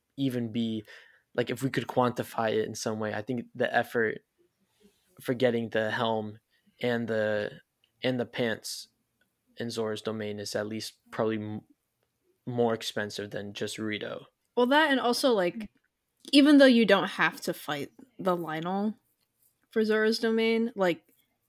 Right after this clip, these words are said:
Speaker 2: comparing
Speaker 1: You'll probably still
Speaker 2: the
Speaker 1: get fucked
Speaker 2: Lynel
Speaker 1: up by
Speaker 2: to
Speaker 1: him.
Speaker 2: the flight range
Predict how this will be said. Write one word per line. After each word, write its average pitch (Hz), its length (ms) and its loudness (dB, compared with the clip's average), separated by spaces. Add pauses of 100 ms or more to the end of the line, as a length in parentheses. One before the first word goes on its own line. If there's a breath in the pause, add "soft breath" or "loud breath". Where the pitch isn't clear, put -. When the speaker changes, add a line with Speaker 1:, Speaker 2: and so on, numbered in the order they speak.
(160)
Speaker 2:
comparing 233 520 4
Speaker 1:
You'll 233 120 6
probably 139 260 2
still 202 260 4
Speaker 2:
the 190 60 6 (100)
Speaker 1:
get 175 140 10
fucked 180 120 2 (120)
Speaker 2:
Lynel - 80 2
Speaker 1:
up - 60 0 (140)
by 220 60 2
Speaker 2:
to 208 80 2
Speaker 1:
him. 180 180 4
Speaker 2:
the 160 80 2 (160)
flight 165 360 0
range 156 560 0